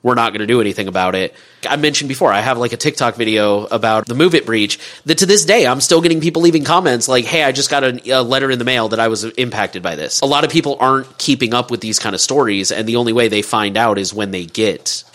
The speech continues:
that letter in the mail. So I could see it being useful in that sense of, like, "Oh, at least now I know I was hit in a data breach a week before the company actually comes clean," because they always love to do that.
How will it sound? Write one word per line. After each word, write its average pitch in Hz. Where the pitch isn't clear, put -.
that 110
letter 104
in 92
the 90
mail. 87
So 110
I 123
could 127
see -
it 147
being 139
useful 127
in 107
that 139
sense 113
of, 110
like, 107
"Oh, 151
at 139
least 143
now 131
I 123
know 120
I 113
was -
hit 143
in 117
a 117
data 143
breach 117
a 160
week 160
before 143
the 120
company 120
actually 110
comes 101
clean," 107
because 107
they 107
always 101
love 98
to 90
do 104
that. 80